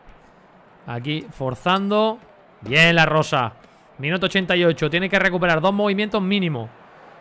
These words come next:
Hola, faltón. La última es para nosotros.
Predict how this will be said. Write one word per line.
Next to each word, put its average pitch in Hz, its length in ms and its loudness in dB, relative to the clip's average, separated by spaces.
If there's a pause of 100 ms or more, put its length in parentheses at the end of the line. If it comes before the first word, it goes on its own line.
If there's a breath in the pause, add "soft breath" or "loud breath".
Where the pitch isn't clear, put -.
(1000)
Hola, 135 420 -2
faltón. 135 580 -2
La 131 100 0
última 165 240 0
es - 60 -2
para 160 100 2
nosotros. 131 480 -6